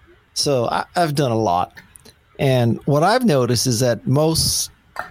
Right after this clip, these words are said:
speakers, and the more famous and the more expensive you get, the more this is true, they have their entourage. They have their personal assistant. Their personal assistant has their personal assistant.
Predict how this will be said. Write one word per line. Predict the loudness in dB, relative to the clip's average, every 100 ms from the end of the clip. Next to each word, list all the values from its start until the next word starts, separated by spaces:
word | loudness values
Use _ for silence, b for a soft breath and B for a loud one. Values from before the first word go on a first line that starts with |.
| -18 -20 _ -8
speakers, | -4 -2 -2 0 -2 -2 -8 -12 _ _ -4
and | 0 0
the |
more | 2 0
famous | 0 0 2 0 -2 -4 -6 -2
and | 0
the |
more | 0 0
expensive | -2 -2 -2 -2 -4 -4
you |
get, | -2 -2 -2 -8 _ _
the | -2
more | 0 0 0
this | -2 -2
is | -6
true, | -4 -2 0 -4 B B B B
they | 0 2
have | 2
their | 0 0
entourage. | 0 -2 -2 -2 -2 -4 -4
They | -4
have | -2 -2
their | -4 -4
personal | -4 -2 -2 -2
assistant. | -2 -2 -2 -2 -2
Their | -4
personal | -2 -2 0 0
assistant | 0 0 -2 0 0
has | 0 0
their | -2
personal | -2 -2 0 0
assistant. | 0 -2 -4 -2 -4